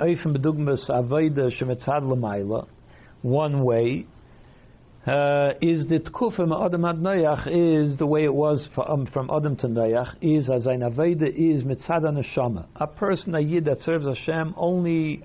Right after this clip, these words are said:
out of, with his Neshama. His soul, his holy elements, everything holy in his life is dedicated to Hashem. Et Tuta Benish Mitten Guf,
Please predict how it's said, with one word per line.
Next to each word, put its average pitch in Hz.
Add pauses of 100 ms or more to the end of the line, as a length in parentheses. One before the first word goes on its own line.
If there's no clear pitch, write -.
(120)
out 143
of, 131 (580)
with 180
his 170
Neshama. 131 (340)
His -
soul, 170
his 135 (100)
holy 170
elements, 147 (240)
everything 170
holy 165
in 156
his 143
life 143 (420)
is 131
dedicated 143
to 120
Hashem. 110 (680)
Et 127
Tuta 185
Benish 160
Mitten 160
Guf, 160